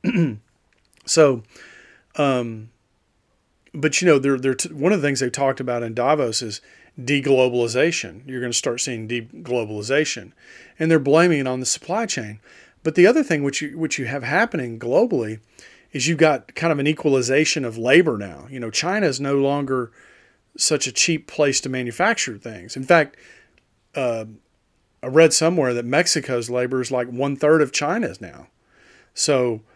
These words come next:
uh, we're talking about skilled labor. So that's a, that's a big blow to de-,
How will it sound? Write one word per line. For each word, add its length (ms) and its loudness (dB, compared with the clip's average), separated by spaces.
uh, 100 -14
we're 120 -6
talking 140 0
about 100 -2
skilled 380 4
labor. 380 -10
So 400 4
that's 340 0
a, 260 4
that's 220 -2
a 40 -6
big 560 2
blow 500 4
to 80 -6
de-, 400 -8